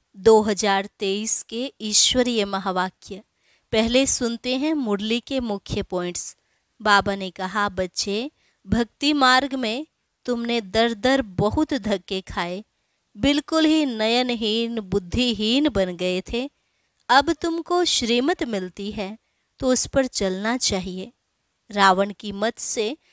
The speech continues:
आधा कल्प तुम भ्रष्ट बनते आए हो। अब अगर श्रीमत पर चलेंगे तो फिर से ऐसे लक्ष्मी नारायण समान श्रेष्ठ बन सकते हो। बेहद की शांति और सुख का वर्षा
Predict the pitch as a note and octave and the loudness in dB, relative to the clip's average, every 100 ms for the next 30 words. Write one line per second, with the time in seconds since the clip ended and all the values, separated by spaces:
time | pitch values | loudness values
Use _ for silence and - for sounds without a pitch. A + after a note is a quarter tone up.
0 | _ - A#3 A#3 A#3+ F4 E4+ C#4 C#4+ - | _ 4 6 6 6 2 2 0 -2 -4
1 | - D#4+ D#4 A#3 B3+ E4+ - F#4+ G#3+ G3 | -8 -4 -4 2 4 4 4 2 0 -2
2 | F#3+ G#3 G3+ F#3+ F#3+ F#3 - _ _ _ | -2 -4 -2 -2 -2 -6 -10 _ _ _
3 | _ _ - A3+ A#3+ A3 G3+ G3+ G#3+ A3 | _ _ -2 2 4 2 -2 -2 0 0
4 | - G#3+ G3+ G3 G3+ - G3+ G3 - F#3 | -2 -2 -2 -2 -6 -4 -6 -4 -2 -2
5 | F#3 F#3 F#3 G#3 C4 _ _ - G#3 - | -2 -4 -2 -2 -2 _ _ -6 -2 0
6 | - D4+ E4 - - D#3 - _ _ _ | 4 4 4 0 -2 -4 -8 _ _ _
7 | G#3 G3+ G3+ G#3+ G3 F#3+ G3 - - G3+ | -2 0 0 -2 -2 -2 -2 -2 -2 -4
8 | G3 F#3 F#3 A#3 C4+ - G#3+ G3 G3 G#3 | 0 0 2 0 0 0 0 2 2 2
9 | B3 - _ - - - B3 D4+ - - | 0 -8 _ -10 -4 4 4 4 0 -2
10 | G3 F#3 F3+ - E3+ - F3+ E3+ - - | -4 -4 -4 -6 -8 -10 -12 -12 -14 -18
11 | _ _ _ _ _ - G3+ C4 C#4 D#4 | _ _ _ _ _ -6 4 6 8 4
12 | D#4 D4+ D#4 D4+ - G#3+ A3 A3+ D4 D4 | 2 0 0 0 2 2 0 -4 0 4
13 | B3+ B3 - - D#4+ F4 - C4 F#3 F3+ | 4 4 2 -2 0 -2 0 0 2 0
14 | F#3 - B3 | -2 -2 -4